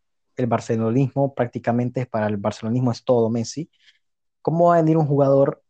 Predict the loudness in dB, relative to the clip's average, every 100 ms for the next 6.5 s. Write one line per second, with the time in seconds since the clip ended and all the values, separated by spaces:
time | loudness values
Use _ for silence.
0 | _ 2 2 2 -2 0 0 2 0 0
1 | 0 2 2 2 0 2 2 2 2 2
2 | 2 2 0 2 2 2 2 2 2 0
3 | -2 -2 -2 -4 _ _ -2 0 0 2
4 | 4 2 0 _ _ _ _ _ _ _
5 | -12 -10 -8 -8 -8 -2 0 2 0 0
6 | 0 0 0 -2